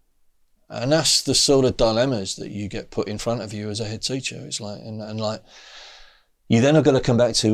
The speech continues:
uh, "Well, why am I here? Am I here to save somebody's job, or am I here to do what's best for the kids? I'm here to do what's best for the kids." And actually that breakfast club is an essential part of that.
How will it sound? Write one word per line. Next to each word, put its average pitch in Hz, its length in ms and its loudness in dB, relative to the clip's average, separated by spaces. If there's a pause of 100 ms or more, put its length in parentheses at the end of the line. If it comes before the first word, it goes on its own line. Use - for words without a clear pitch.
uh, 107 80 2
"Well, 117 300 0
why 127 260 -2
am 151 80 -2
I 123 140 0
here? 113 260 -2 (320)
Am 123 160 -6
I 135 160 -4
here 127 220 -2
to - 120 -4
save 110 240 -2
somebody's 101 380 -4
job, 101 260 -4
or 98 140 -6
am 107 140 -6
I 104 100 -6
here 101 160 -8
to - 120 -8
do 98 160 -8
what's 101 160 -8
best - 220 -6
for 95 100 -10
the 95 100 -12
kids? - 460 -8
I'm 98 120 -10
here 117 200 -6
to 113 120 -6
do 101 120 -6
what's 95 160 -10
best - 240 -8
for 104 80 -16
the 104 100 -16
kids." 117 340 -12
And 95 140 -14
actually 98 460 -8
that 101 240 -12
breakfast 98 380 -12
club 98 200 -14
is 104 100 -12
an 98 80 -12
essential 98 440 -6
part 110 280 -16
of 123 60 -20
that. 120 140 -20